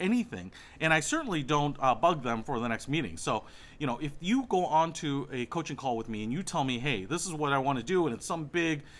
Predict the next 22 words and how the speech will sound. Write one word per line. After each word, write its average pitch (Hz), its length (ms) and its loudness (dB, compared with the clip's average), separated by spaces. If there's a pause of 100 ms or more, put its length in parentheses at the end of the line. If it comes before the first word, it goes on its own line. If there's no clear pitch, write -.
(120)
elaborate 135 420 0
thing, 190 200 0
and 120 80 -2
tomorrow 165 320 2
you 143 180 2
have 143 180 0
a 131 40 -4
benchmark, 175 440 0 (420)
I'm 143 100 0
not 214 140 8
gonna 208 180 -2
email 202 300 6
you 120 180 4
tomorrow 120 420 2
and 120 140 -8
say, 127 180 0
"How 156 220 6
did 151 240 0
your 135 220 2
first 160 320 -2
milestone 135 600 0
go?" 90 240 -8